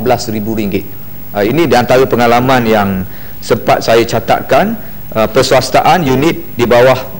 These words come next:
uh, Universiti Malaya, iaitu Pusat Perubatan Universiti Malaya, walaupun peruntukan diberi kepada duanya hampir mencecah satu bilion, tetapi saya nak tahu, uh, uh, di bawah P P U M ni, adakah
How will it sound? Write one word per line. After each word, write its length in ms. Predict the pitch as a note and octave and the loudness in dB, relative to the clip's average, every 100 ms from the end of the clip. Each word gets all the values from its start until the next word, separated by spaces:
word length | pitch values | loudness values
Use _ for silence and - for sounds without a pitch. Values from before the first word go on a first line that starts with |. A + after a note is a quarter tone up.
| - - A2+ | -12 -6 0
uh, 400 | G#2+ G2+ G2+ - | 2 2 0 -4
Universiti 560 | - B2 B2 B2 B2+ | -4 0 0 0 0
Malaya, 480 | A2+ A2+ A#2 E3 B3 - - - - - - | 2 2 4 2 0 -6 -12 -14 -12 -12 -4
iaitu 320 | B2 B2+ D3+ | -2 0 -4
Pusat 400 | D3 B2+ C3+ C3+ | -4 0 0 0
Perubatan 720 | B2 A#2 A#2 - B2 A#2+ A2+ A2+ | 0 2 0 2 2 0 -4 -2
Universiti 400 | B2+ C3+ C3 C3 | 0 0 0 -2
Malaya, 480 | A#2 A2+ B2 F3 G#3+ - | 2 2 4 2 -2 -2
walaupun 560 | A#2+ B2+ E3 E3+ - - | 2 4 4 4 2 2
peruntukan 560 | D3+ C#3+ C#3+ D#3 C3+ | 0 0 0 2 2
diberi 320 | B2+ A#2 C3+ A#2+ | 2 0 -2 -4
kepada 400 | - - A#2+ A#2 | -6 0 0 2
duanya 320 | B2+ B2 B2+ | 2 2 0
hampir 320 | B2 A#2 B2+ | -2 -2 -2
mencecah 320 | A2 A2+ A#2+ | -2 -4 -4
satu 240 | A2 G#2 A#2+ | -4 -6 -4
bilion, 400 | G#2 A#2+ F#3+ D#4+ - - - G3+ | -4 -2 -2 -4 -12 -12 -2 0
tetapi 560 | - C3 - F3 F3+ - - - - - | 2 0 2 0 0 -8 -12 -12 -12 -2
saya 240 | - C3 | 2 2
nak 80 | A#2+ | 2
tahu, 240 | C3+ D3+ F3 C#3 | 4 4 4 4
uh, 320 | B2+ A#2 G#2+ G2+ - - - - - - - | 4 4 4 0 -8 -12 -12 -12 -12 -12 -2
uh, 200 | A2 A2 | 0 2
di 80 | B2+ | 2
bawah 400 | C#3+ D3 - - | 4 4 2 -2
P 160 | C3 | -4
P 400 | - - B2+ A#2 | -4 -4 -2 0
U 80 | C3 | 0
M 240 | C3+ A#2+ C3+ | 0 -2 -2
ni, 120 | A3 G#3+ - - - - - C3+ | -4 -6 -10 -12 -12 -12 -4 0
adakah 560 | D3 E3+ E3+ D#3 - | 0 0 2 0 0